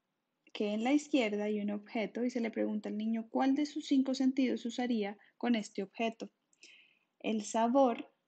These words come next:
o el taste se utilizaría con la rosquilla y el tacto con un osito de peluche.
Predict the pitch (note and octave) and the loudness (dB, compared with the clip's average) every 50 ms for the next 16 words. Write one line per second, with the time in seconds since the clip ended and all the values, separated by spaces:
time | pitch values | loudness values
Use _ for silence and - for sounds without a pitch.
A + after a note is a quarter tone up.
0 | _ _ - - - G3 F#3+ F#3 - - - - G3 G3 G3 G3 G3 G3+ - - | _ _ -14 -10 -6 -6 -4 -6 -6 -8 -8 -10 -8 -8 -8 -8 -10 -10 -12 -16
1 | _ _ _ _ _ _ _ _ _ _ _ _ _ _ _ _ _ - - E4 | _ _ _ _ _ _ _ _ _ _ _ _ _ _ _ _ _ -4 0 0
2 | D#4 B3 C4 - - - - - - - - _ _ - - B3+ B3+ A#3 - B3 | 2 2 0 -2 -6 -12 -16 -16 -20 -20 -20 _ _ -10 -4 -2 -2 -2 -2 -2
3 | A#3+ B3 B3+ B3+ C4 B3+ B3 G#3+ G3 G3+ - G#3+ G#3+ G#3 G#3+ A3 A#3 A#3 - - | -2 -2 -2 -2 -2 -2 -2 -2 -4 -4 -6 -6 -4 -4 -4 -4 -4 -4 -4 0
4 | - C#4+ B3+ A#3 G#3 G#3 - - - - - - _ _ - C4+ C4+ C#4+ C4+ C4+ | 0 2 2 0 -2 -6 -10 -18 -20 -20 -20 -20 _ _ 0 2 4 4 4 2
5 | C4+ - B3 A3 G#3+ - - - G#3+ - A#3+ A#3 A3+ G#3 G3 F#3 F#3 - G#3 G3+ | 2 0 0 0 -2 -6 -8 -6 -4 -2 -2 -2 0 -2 -4 -6 -6 -6 -6 -6
6 | G3+ - F3+ F3+ F3+ - F#3 F3+ F3+ - _ - - - | -6 -6 -6 -6 -6 -8 -8 -10 -10 -10 _ -14 -16 -16